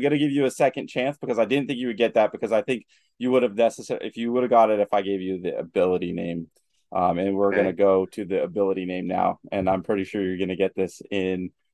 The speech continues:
Speaker 1: two seconds flat. But ability for this Pokemon, Curse of De-Evolution.
Speaker 2: Oh, okay. So that's Banette.
Speaker 1: N-, yep.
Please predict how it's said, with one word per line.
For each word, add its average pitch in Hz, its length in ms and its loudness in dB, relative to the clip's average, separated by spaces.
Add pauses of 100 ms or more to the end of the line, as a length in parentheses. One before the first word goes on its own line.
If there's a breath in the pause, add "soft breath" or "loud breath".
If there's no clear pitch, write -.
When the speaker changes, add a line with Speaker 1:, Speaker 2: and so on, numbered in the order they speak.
(140)
Speaker 1:
two 117 140 -6
seconds 98 400 -2
flat. 95 420 4
But 110 200 2
ability 131 500 4
for 107 180 -8
this 98 160 -6
Pokemon, 92 640 0 (1040)
Curse 202 480 2 (140)
of 101 260 2 (220)
De-Evolution. 123 1120 -2 (360)
Speaker 2:
Oh, 95 800 2 (120)
okay. 101 680 2
So 110 240 2
that's 127 300 2
Banette. 107 460 -2 (380)
Speaker 1:
N-, 120 160 -4 (120)
yep. 147 340 4